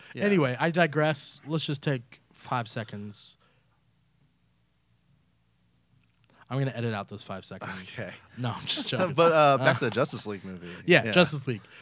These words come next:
Speaker 2: Uh, yeah, it showed more Cyborg. Is that what you're saying?
Speaker 1: Yeah, and he didn't look as bad as the original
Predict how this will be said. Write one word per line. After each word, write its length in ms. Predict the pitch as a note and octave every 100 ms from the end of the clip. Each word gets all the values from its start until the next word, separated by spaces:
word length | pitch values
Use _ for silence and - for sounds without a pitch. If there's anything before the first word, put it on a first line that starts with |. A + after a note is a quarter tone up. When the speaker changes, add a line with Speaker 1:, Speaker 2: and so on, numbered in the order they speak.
| -
Speaker 2:
Uh, 520 | D3 D#3 D#3 D3 C#3+ A#2+ - _ _ -
yeah, 160 | F3+
it 80 | D3
showed 220 | - G3
more 300 | F3 E3 F3
Cyborg. 420 | D3 E3 C3+ A2+ G2+
Is 60 |
that 120 | A#2+ A#2+
what 120 | C3
you're 100 | B2+
saying? 320 | D3 D3+ F3 -
Speaker 1:
Yeah, 340 | A3 F#3+ C#3+
and 200 | C#3+ C#3 -
he 120 | -
didn't 180 | A#3+ G#3+
look 200 | G3+ C#3+ -
as 240 | A#2+ A#2+
bad 320 | F#2 A2 A#2
as 160 | A2 F#2
the 140 | G#2
original 580 | F#2 G#2 A2+ A#2+ B2+ C#3